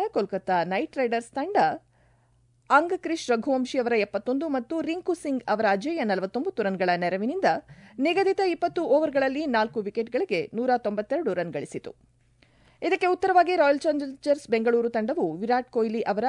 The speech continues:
ಅರವತ್ತು ಎಸೆತಗಳಲ್ಲಿ ಅಜೇಯ ನೂರ ಐದು ರನ್ಗಳ ನೆರವಿನಿಂದ ಹತ್ತೊಂಬತ್ತು ಪಾಯಿಂಟ್ ಒಂದು ಓವರ್‌ಗಳಲ್ಲಿ ನಾಲ್ಕು ವಿಕೆಟ್‌ಗಳನ್ನು ಕಳೆದುಕೊಂಡು ಗುರಿ ತಲುಪಿತು.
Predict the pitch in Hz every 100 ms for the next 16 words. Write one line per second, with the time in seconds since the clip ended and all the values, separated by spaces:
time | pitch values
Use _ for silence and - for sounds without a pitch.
0 | - 208 240 - 190 - 196 202 190 226
1 | 277 208 214 339 233 190 202 - 185 285
2 | 269 190 175 180 175 175 160 185 190 190
3 | 370 269 - - _ _ _ 381 285 349
4 | 370 359 - 269 269 - 226 311 - 208
5 | 202 196 190 180 202 240 202 214 285 262
6 | 175 180 202 196 180 175 214 214 165 180
7 | 262 220 - 208 320 277 151 147 117 -